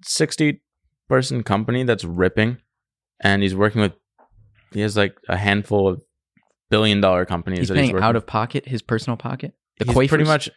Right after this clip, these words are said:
Speaker 1: exiting. Like, I asked him, like, "Oh, what, what should we," actually,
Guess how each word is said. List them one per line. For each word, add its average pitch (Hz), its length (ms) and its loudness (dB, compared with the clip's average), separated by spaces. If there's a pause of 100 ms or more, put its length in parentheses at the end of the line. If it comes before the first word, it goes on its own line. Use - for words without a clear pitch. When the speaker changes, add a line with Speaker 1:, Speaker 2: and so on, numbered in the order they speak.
Speaker 1:
exiting. 117 340 0
Like, 113 240 0 (400)
I 117 100 2
asked 120 280 2
him, 123 140 0
like, 104 340 -4
"Oh, 113 240 4
what, 110 300 2 (200)
what 120 180 0
should 104 260 -8
we," 107 260 0
actually, 135 320 -2